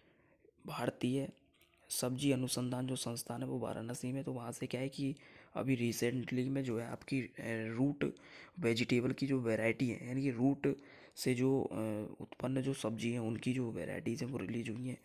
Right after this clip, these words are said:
जो कि आपके लिए इंपॉर्टेंट है। आईसीआर, आईआईबीआर, एग्रीकल्चर से रिलेटेड कोई भी एग्जाम हो, सभी के लिए इंपॉर्टेंट, ठीक है। तो ये एक इंपॉर्टेंट अपडेट है।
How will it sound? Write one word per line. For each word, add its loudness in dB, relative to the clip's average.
जो 0
कि -2
आपके -2
लिए -2
इंपॉर्टेंट -6
है। -4
आईसीआर, -2
आईआईबीआर, -2
एग्रीकल्चर -4
से -4
रिलेटेड -6
कोई -2
भी -2
एग्जाम -2
हो, -2
सभी 0
के 2
लिए -2
इंपॉर्टेंट, -14
ठीक 0
है। -2
तो 0
ये 2
एक -2
इंपॉर्टेंट -2
अपडेट -2
है। -8